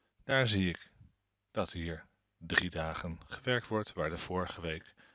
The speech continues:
nog vijf dagen gewerkt wordt. En als ik ga naar het einde van mei, zien we daar natuurlijk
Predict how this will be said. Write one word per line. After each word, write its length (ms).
nog 240
vijf 260
dagen 280
gewerkt 360
wordt. 280
En 120
als 160
ik 100
ga 320
naar 120
het 180
einde 480
van 300
mei, 320
zien 260
we 60
daar 220
natuurlijk 540